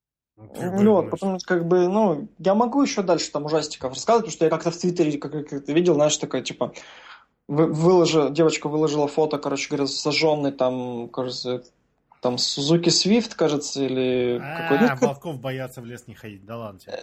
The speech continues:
Speaker 2: Э, не, как бы она говорит, типа, не, она говорит, типа, м, как его, типа, вот девочка, у неё машина была, она её так любила, натирала, там, как бы полировала и всё остальное. И кому-то она, видимо, не понравилась, как бы, и в итоге машину тупо ночью сожгли. И девочка там потом после этого сидела и плакала.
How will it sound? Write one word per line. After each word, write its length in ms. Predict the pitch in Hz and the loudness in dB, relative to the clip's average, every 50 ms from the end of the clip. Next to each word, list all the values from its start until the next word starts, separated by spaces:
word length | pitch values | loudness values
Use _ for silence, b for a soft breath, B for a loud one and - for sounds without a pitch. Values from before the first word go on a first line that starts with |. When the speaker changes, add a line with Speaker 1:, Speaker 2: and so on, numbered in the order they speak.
| - - - | -8 -2 0
Speaker 2:
Э, 200 | 127 135 156 214 | 2 4 6 6
не, 220 | 220 240 233 196 - | 6 6 6 4 2
как 140 | 175 156 | 0 0
бы 80 | 160 190 | 2 2
она 120 | 190 202 196 | 2 2 2
говорит, 220 | 180 208 202 202 | 2 0 0 0
типа, 440 | - - 160 - 185 170 - - - - | -4 -10 -2 2 2 2 2 2 -2 -2
не, 120 | 202 208 | 0 2
она 180 | 180 165 175 175 | 2 2 2 2
говорит, 260 | 175 202 196 196 202 | 2 2 2 2 -2
типа, 380 | - 180 165 170 160 156 143 - | -4 -6 -2 0 0 0 -2 -8
м, 360 | - 147 156 156 156 156 156 160 | -12 -14 -12 -10 -10 -10 -6 -6
как 160 | 160 - 147 | -6 -4 -2
его, 280 | 143 135 113 - - _ _ _ _ _ _ _ _ _ _ _ - - _ _ _ _ _ _ _ - - - | -2 -2 -4 -4 -10 _ _ _ _ _ _ _ _ _ _ _ -20 -20 _ _ _ _ _ _ _ -16 -14 -8
типа, 220 | - - 160 175 180 | -6 -4 0 2 2
вот 160 | 214 214 170 | 4 2 4
девочка, 440 | 160 220 247 254 214 - - - 160 | 4 4 4 4 4 2 -4 -6 -8
у 80 | 160 | -6
неё 140 | 165 175 180 | -6 -6 -4
машина 360 | 175 180 170 - 240 233 226 208 | -4 -4 -4 -4 -4 -4 -4 -2
была, 340 | 165 165 160 151 143 143 | 0 0 2 2 0 0
она 120 | 147 160 165 | -2 -2 -2
её 120 | 170 170 170 | -2 -2 -2
так 220 | 170 165 - - | -4 -6 -2 -2
любила, 380 | 175 165 156 202 226 226 185 156 | 0 2 4 4 4 4 4 2
натирала, 600 | 147 143 - 156 156 165 185 202 208 202 175 - | 0 0 0 2 4 4 4 4 4 4 2 0
там, 260 | - 151 139 143 139 | -2 -4 -6 -6 -6
как 180 | - 143 139 131 | -8 -8 -8 -8
бы 80 | 139 | -14
полировала 640 | 143 - 156 151 156 160 156 156 151 160 180 202 202 175 | -8 -4 -2 2 2 4 4 4 4 4 4 4 4 2
и 40 | |
всё 120 | - - 143 | 0 -4 -10
остальное. 560 | - - 160 151 165 196 214 214 175 131 b b b b b b b b b b b _ _ _ - | -6 -6 -4 -2 0 2 2 2 2 0 b b b b b b b b b b b _ _ _ -2
И 100 | 180 175 | 0 2
кому-то 340 | 214 208 214 220 220 214 | 2 4 4 4 4 4
она, 160 | 202 202 208 202 | 2 2 2 0
видимо, 300 | 214 202 208 202 208 208 | -2 -2 -2 -4 -2 -2
не 100 | 202 202 | -2 -2
понравилась, 600 | 208 202 208 226 277 294 277 262 220 185 156 - | -2 0 2 4 4 4 4 4 4 2 0 -4
как 200 | - 165 139 139 | -6 -8 -8 -6
бы, 140 | 143 151 147 | -6 -4 -4
и 40 | 147 | -4
в 80 | 165 | 0
итоге 220 | 170 233 240 214 202 | 2 2 2 2 2
машину 340 | 165 165 - - 220 208 170 | 0 0 0 0 0 0 0
тупо 240 | - 180 - 175 170 | -2 -4 -2 0 0
ночью 240 | 175 170 170 - | 0 0 0 -4
сожгли. 460 | - - 175 160 156 156 151 151 143 135 | -2 -2 -2 -2 -2 0 0 2 2 4
И 20 | |
девочка 400 | 139 185 220 233 220 220 - 185 | 4 6 4 4 4 2 -2 -2
там 160 | 175 170 165 160 | -2 -2 -2 -2
потом 240 | 160 160 170 170 | -4 -4 -4 -4
после 280 | 165 170 160 - 170 165 | -4 -6 -6 -4 -4 -2
этого 120 | 165 165 | -2 -2
сидела 380 | 160 - - 147 175 196 196 185 | -2 -2 0 2 4 4 6 4
и 80 | 175 170 | 4 2
плакала. 580 | 170 165 156 135 - - - - - - - | 2 2 2 2 0 -2 -6 -8 -8 -10 -14